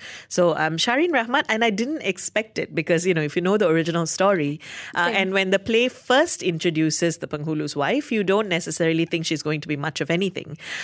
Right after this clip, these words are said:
Speaker 1: Um, and then when, when Shahrin kind of comes on stage and ends up being the one that says, "Well,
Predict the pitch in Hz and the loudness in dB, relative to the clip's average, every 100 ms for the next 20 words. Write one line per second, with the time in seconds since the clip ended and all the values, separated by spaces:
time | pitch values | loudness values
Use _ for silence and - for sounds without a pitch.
0 | - - 185 190 190 185 - 214 214 277 | -8 -2 2 2 0 -4 -4 -2 2 2
1 | 330 254 196 175 180 170 160 160 - 175 | 2 0 -2 -2 -2 0 -2 -6 -2 0
2 | 180 196 208 202 185 160 - - _ _ | 2 0 0 -2 0 -2 -4 -14 _ _
3 | _ _ _ _ _ - 220 240 220 170 | _ _ _ _ _ -4 -2 0 2 2
4 | 156 - 156 156 160 160 165 165 - - | 0 -2 -2 -2 -4 -2 -2 -6 -12 -16
5 | - 208 220 233 196 180 180 180 170 151 | -4 -2 0 2 2 2 2 2 2 2
6 | 156 160 156 - - 170 156 180 190 190 | 0 0 0 0 2 2 2 2 2 2